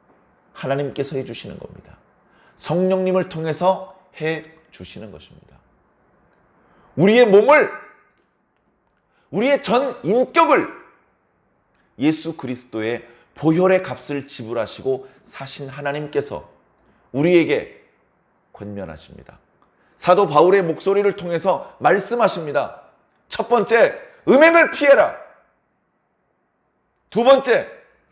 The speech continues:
너희 몸으로 하나님께 영광을 돌리라. 하나님은 우리에게 이렇게 요구하실 수 있는 자격이 있으십니다. 권리가 있으십니다.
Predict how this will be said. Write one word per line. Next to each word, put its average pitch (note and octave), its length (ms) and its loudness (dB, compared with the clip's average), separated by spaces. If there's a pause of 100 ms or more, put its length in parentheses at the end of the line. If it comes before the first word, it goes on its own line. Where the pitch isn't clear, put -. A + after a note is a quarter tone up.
(260)
너희 C#4 220 6
몸으로 D4 500 6 (640)
하나님께 C#3 720 -6 (340)
영광을 A#2 720 -10 (200)
돌리라. D2+ 360 -20 (1300)
하나님은 A2+ 560 -10 (600)
우리에게 E3 440 2
이렇게 D3+ 600 -2 (360)
요구하실 G#3 580 4
수 - 140 -12
있는 E3+ 300 -8
자격이 B2 720 -10
있으십니다. - 560 -20 (1200)
권리가 A#3+ 500 4
있으십니다. G3 600 -6